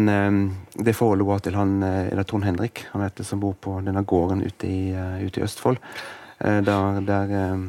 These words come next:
Maiken ikke trives i det hele tatt, og vil tilbake til, til far sin, til Geir. Det,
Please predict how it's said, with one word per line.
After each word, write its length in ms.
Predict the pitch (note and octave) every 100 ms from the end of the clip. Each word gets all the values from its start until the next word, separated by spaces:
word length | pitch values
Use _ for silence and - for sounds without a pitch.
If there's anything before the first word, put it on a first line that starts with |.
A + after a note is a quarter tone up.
| F#2 -
Maiken 380 | G#2 G2 G2 G2
ikke 260 | G2 F#2+ F#2 F2+ F2+ F#2 - _ _
trives 300 | - G#2 F#2+
i 40 | -
det 100 | F#2+
hele 140 | F#2
tatt, 340 | G2 C#3 - - - - - - -
og 80 | A2
vil 80 | G#2
tilbake 360 | G#2 G#2 G2+ G2
til, 300 | G2+ G2 F#2+
til 140 | -
far 140 | F#2+ G2
sin, 140 | F#2+ F2+
til 120 | F#2
Geir. 260 | G2+ A2
Det, 180 | G#2+ A2+